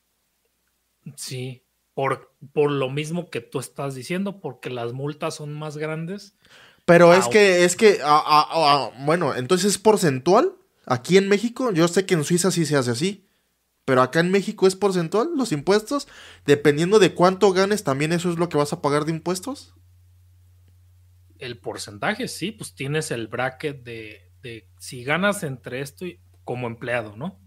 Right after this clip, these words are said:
Speaker 1: Si ganas entre esto y esto, te van a quitar tanto porcentaje.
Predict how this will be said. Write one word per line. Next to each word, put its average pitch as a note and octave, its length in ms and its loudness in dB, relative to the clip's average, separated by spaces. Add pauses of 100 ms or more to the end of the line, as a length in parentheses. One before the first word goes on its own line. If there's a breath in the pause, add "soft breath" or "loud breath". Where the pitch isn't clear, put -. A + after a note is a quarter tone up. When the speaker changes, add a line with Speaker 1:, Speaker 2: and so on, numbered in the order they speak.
(580)
Speaker 1:
Si C3 200 -8
ganas F3+ 260 0
entre D3+ 300 -4
esto F3 180 -6
y F#3 140 -2
esto, G3+ 280 -8
te B2+ 200 -8
van B2+ 200 -6
a D3+ 80 -4
quitar C#3 440 -10 (120)
tanto B2 380 -6
porcentaje. G#2+ 720 -18